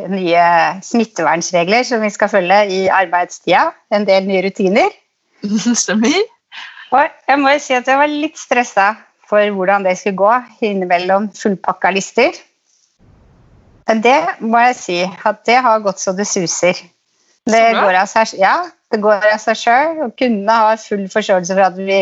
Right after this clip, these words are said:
Speaker 1: vi blir jo litt forsinket.
Speaker 2: <laughs> Ja.
Speaker 1: Det gjør vi. Vi er,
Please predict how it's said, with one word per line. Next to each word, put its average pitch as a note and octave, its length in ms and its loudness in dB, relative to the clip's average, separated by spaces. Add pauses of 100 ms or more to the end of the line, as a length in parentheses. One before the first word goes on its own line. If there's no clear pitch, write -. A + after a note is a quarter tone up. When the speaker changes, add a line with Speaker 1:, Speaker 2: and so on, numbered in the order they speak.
Speaker 1:
vi G#3 180 0
blir G#3 220 2
jo C#4+ 100 2
litt C4 160 -4
forsinket. A#3+ 580 0 (340)
Speaker 2:
<laughs> - 360 -8 (220)
Ja. G#3 160 -6
Speaker 1:
Det B3 180 0
gjør B3 220 4
vi. B3 80 0 (460)
Vi C4 200 0
er, D4 120 2